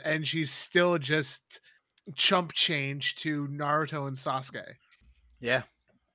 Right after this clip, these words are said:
Speaker 2: Like, <laughs> I, I, I could think I didn't talk about Sakura 'cause I would have put her on this, but I mean, I still think there are some other ones that are worse than her.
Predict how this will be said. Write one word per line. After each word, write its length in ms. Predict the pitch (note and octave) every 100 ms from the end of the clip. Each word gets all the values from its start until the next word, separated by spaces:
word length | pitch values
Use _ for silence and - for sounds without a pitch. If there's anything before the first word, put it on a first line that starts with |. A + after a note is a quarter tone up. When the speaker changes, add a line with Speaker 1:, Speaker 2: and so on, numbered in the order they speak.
| _ A#2
Speaker 2:
Like, 240 | A2 A2+ -
<laughs> 680 | C#3+ - - - - - -
I, 100 | C#3 - - - - E3
I, 200 | C3 A#2+ A#2
I 40 |
could 140 | - B2
think 140 | A#2
I 100 | F#2
didn't 180 | A#2+ A2
talk 200 | A2+ A#2
about 360 | A#2+ A2 G#2 - - _
Sakura 420 | - A#2 - F2+
'cause 320 | F2 - - _ -
I 140 | G#2+
would 120 | C#3+
have 100 | D#3
put 100 | E3+
her 80 | D3+
on 140 | D3+
this, 160 | D#3+ D#3
but 160 | - C#3
I 80 |
mean, 240 | C#3 C#3 B2+ - - - - -
I 80 | C3
still 180 | D3+ F3+
think 160 | D3+ B2+
there 160 | A2+
are 80 | F#2
some 220 | - A2+
other 240 | F2+ F2+ F2
ones 160 | F#2
that 100 | F#2+
are 60 | F#2
worse 220 | F2 F#2
than 120 | - G2
her. 200 | A2